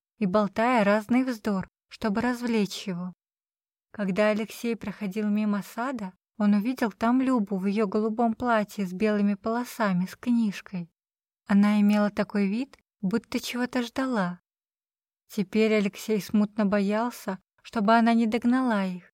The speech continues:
и всё прибавлял шагу. Вадим Петрович отлично понимал его. «Бежимка, бежимка», повторял он, семеня ножками. «Чтобы эта галка чёрная нас не догнала!»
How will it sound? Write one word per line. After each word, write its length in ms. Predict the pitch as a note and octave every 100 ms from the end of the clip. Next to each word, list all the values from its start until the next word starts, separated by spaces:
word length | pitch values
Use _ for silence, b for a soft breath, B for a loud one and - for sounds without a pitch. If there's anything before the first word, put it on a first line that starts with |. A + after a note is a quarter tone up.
| _
и 80 | A3
всё 240 | - B3+
прибавлял 600 | A#3 A3+ G#3+ G#3+ A3 B3 B3
шагу. 560 | - G3+ G3 G3+ G3+ _ _ _ _ _ _ _ _ _ _
Вадим 380 | G3+ F#3 G#3+ G#3
Петрович 600 | F#3+ - G3+ A#3+ A3+ -
отлично 600 | G#3+ A3+ A#3+ - - G3
понимал 560 | G#3 G#3 A#3 A3+ G3
его. 400 | F3 G3+ F#3 G#3 - _ _ _ _
«Бежимка, 760 | G3+ G#3 G3+ G3+ G3 - - - -
бежимка», 640 | C4 A#3 A3 F3+ - - _ _ _ _ _ -
повторял 600 | G3+ - G#3+ G3+ F#3+ F3+
он, 200 | A3+ C#4 _ -
семеня 480 | - G#3 G#3 A3+ B3
ножками. 680 | B3 G#3 - - F#3 F3 - _ _ _ _ _ -
«Чтобы 380 | - B3 G#3
эта 200 | B3 C4
галка 460 | A3 A3 C4 G#3+ B3+
чёрная 520 | - C#4 B3+ A3 A#3
нас 260 | B3 B3+ -
не 100 | C4+
догнала!» 640 | D4 D4 D4+ D4+ B3+ G3